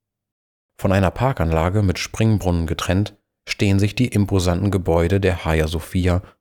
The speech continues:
und der Sultan Ahmed Moschee gegenüber. Die sogenannte Blaue Moschee wurde zu Beginn des siebzehnten Jahrhunderts erbaut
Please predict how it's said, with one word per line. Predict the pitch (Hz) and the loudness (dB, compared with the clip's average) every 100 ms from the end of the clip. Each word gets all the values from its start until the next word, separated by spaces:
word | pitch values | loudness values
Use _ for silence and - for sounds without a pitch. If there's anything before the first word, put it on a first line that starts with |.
| _ | _
und | 92 85 | -2 2
der | 87 | 2
Sultan | 85 82 104 92 | 2 0 0 0
Ahmed | 95 92 82 78 | 0 -2 -4 -2
Moschee | 78 76 - 78 | -4 -4 -4 -6
gegenüber. | 73 - 71 69 - _ _ _ _ _ _ _ _ _ _ 76 | -6 -6 -6 -8 -10 _ _ _ _ _ _ _ _ _ _ -6
Die | 73 73 | -4 -4
sogenannte | 78 76 73 78 76 80 - - _ | -4 -2 0 0 0 -2 -6 -20 _
Blaue | 82 80 82 | -2 0 0
Moschee | 80 - 98 98 107 _ _ _ | 0 0 2 2 0 _ _ _
wurde | 101 123 | 0 0
zu | - 151 | 0 0
Beginn | 139 143 123 | 0 2 2
des | 87 80 | 2 0
siebzehnten | 90 - - 82 101 | -4 -4 -2 0 2
Jahrhunderts | 101 87 107 78 - | 2 2 2 2 -2
erbaut | 69 - - - | -4 -4 -6 -12